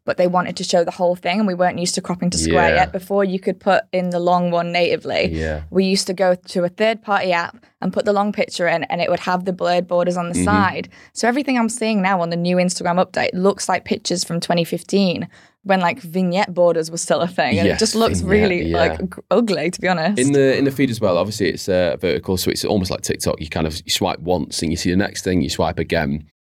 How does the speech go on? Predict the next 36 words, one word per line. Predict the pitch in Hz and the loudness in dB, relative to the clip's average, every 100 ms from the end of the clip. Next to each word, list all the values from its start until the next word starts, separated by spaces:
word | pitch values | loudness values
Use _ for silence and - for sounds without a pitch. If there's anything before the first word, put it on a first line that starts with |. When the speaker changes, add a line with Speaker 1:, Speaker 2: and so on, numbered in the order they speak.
| - | -6
Speaker 2:
I | 127 | -2
have | 170 | 0
an | |
issue | 175 - 98 | 0 -2 -4
with | 85 | -2
the | |
ads. | 95 123 90 | -2 -2 -4
There's | 90 | -4
so | 175 | 0
many | 190 104 | 0 0
ads. | 143 151 - - - | -2 -4 -6 -8 2
I | |
mean, | 208 196 160 165 | 4 4 2 0
in | 120 | 4
Speaker 1:
Mm-hmm. | 113 | 4
Speaker 2:
feed, | 101 135 151 131 | 4 2 2 -2
so | - 110 101 | -2 0 2
many | 95 | 0
ads. | 82 - | -2 -2
So | 107 | 0
I | 98 | 2
had | 127 | 2
a | 123 | 0
look | - | -2
before, | 104 110 104 98 | -4 0 0 0
just | 107 - | -2 -2
as | 98 | -2
we, | 98 92 | 0 0
just | 85 107 - | 0 -4 -4
recorded | 95 98 95 85 | -2 2 0 0
the | 87 | -6
pod. | - 92 87 | -2 -2 -2
So | - 87 | -2 -2
I've | 90 | 0
got | 87 78 - | 0 0 -4
feed, | - 123 123 123 120 127 | -6 0 0 0 -4 -10